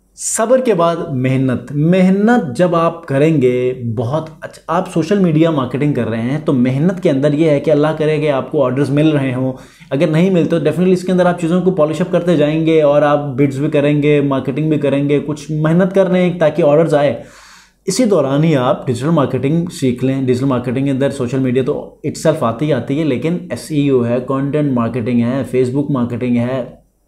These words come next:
इसके अंदर ब्लॉगिंग है, वीडियो मार्केटिंग है, बहुत सारी चीज़ें हैं कि जिनको आप सीख सकते हैं। क्या डेली एक्स्ट्रा एक घंटे के अंदर इन एक्स्ट्रा चीज़ों को आप सीखना शुरू करेंगे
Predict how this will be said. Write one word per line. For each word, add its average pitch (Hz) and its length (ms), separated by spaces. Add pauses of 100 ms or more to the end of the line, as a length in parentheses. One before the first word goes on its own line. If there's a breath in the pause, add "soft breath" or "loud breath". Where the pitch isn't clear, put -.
(880 loud breath)
इसके 175 240
अंदर 175 320 (380 loud breath)
ब्लॉगिंग 156 520
है, 156 460
वीडियो 147 520
मार्केटिंग 139 440
है, 135 260
बहुत 220 240
सारी 208 240
चीज़ें 160 260
हैं 165 140
कि 160 100
जिनको 151 280
आप 151 280
सीख 147 340
सकते 139 300
हैं। 127 440 (720 loud breath)
क्या 165 300 (140)
डेली 180 540 (180)
एक्स्ट्रा 185 400
एक 165 220
घंटे 139 280
के 156 80
अंदर 151 220
इन 160 160
एक्स्ट्रा 170 280
चीज़ों 151 320
को 151 120
आप 135 240
सीखना 147 340
शुरू 143 220
करेंगे 135 540